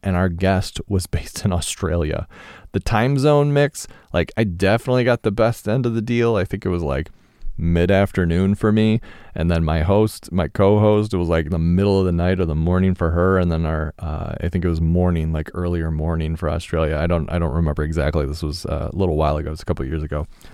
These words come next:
But that was, like, our most intense situation of people being in crazy locations, recording all on the same thing. So it's those, those types of factors you gotta take into play. Now,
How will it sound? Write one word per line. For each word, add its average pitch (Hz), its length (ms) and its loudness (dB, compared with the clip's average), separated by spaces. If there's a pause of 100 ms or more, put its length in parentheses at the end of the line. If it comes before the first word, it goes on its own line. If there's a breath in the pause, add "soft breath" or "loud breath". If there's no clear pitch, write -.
(100)
But 104 80 0
that 147 100 6
was, 147 100 2
like, 120 140 4
our 101 80 6
most 95 300 2
intense 87 360 0
situation 76 640 -2
of 71 280 -8
people 92 280 -2
being 85 300 0
in 71 80 -2
crazy 85 400 0
locations, 73 680 -4
recording 78 600 -2
all 76 260 -2
on 71 140 -2
the 69 80 -4
same 64 320 -8
thing. - 320 -10 (1000 loud breath)
So 139 400 2
it's 120 300 -4
those, 165 420 2
those 139 380 0
types 135 260 0
of 104 80 -2
factors 90 540 -2
you 95 60 -2
gotta 101 200 0
take 98 320 -4
into 85 140 -2
play. - 400 -8 (600 loud breath)
Now, 104 340 0